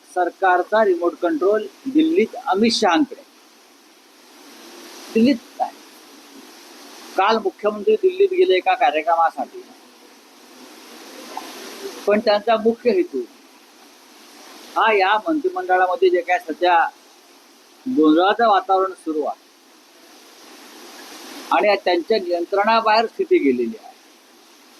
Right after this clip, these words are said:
त्या संदर्भात मार्ग काढण्यासाठी ते काल गेले. मी गेल्या काही दिवसापासून सांगतो की या मंत्रिमंडळातले चार मंत्री जाणार आहेत.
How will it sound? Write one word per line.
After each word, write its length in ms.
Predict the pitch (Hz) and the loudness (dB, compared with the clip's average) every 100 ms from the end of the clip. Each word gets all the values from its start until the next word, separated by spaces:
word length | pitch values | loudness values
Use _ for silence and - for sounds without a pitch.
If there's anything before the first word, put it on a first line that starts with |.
| - - - - - - - - - - - - - - - - | -20 -20 -20 -20 -20 -20 -20 -20 -20 -18 -18 -20 -20 -20 -18 -2
त्या 160 | 214 220 | 0 2
संदर्भात 580 | 208 196 185 165 175 190 - 151 | 0 0 0 2 2 0 -6 -2
मार्ग 320 | 170 165 180 | 0 2 0
काढण्यासाठी 640 | 160 135 139 - 117 123 | 0 0 -2 -6 -12 -12
ते 160 | 117 131 | -10 -6
काल 200 | 120 110 | -4 -4
गेले. 240 | - - - - - - - - - - - - - - - - - - - 285 - - - - - - - - - 190 | -6 -20 -20 -20 -20 -20 -20 -20 -20 -20 -20 -20 -20 -20 -20 -20 -20 -20 -18 -18 -18 -18 -20 -20 -18 -18 -18 -16 -4 0
मी 100 | 208 | 2
गेल्या 220 | 220 233 | 2 2
काही 240 | 185 185 | 2 0
दिवसापासून 580 | 190 196 214 208 208 214 | 2 0 0 -2 -4 -6
सांगतो 360 | 349 320 294 311 | -4 -2 -4 -6
की 220 | 403 381 | 0 2
या 340 | 175 196 214 - _ - - - | 2 2 -2 -10 _ -20 -20 -4
मंत्रिमंडळातले 760 | 302 311 415 359 302 330 330 403 | -2 0 0 0 2 2 2 -2
चार 340 | - 175 180 | -2 0 2
मंत्री 300 | 170 143 165 | 2 0 2
जाणार 320 | 175 139 156 | 2 2 0
आहेत. 120 | 113 | -2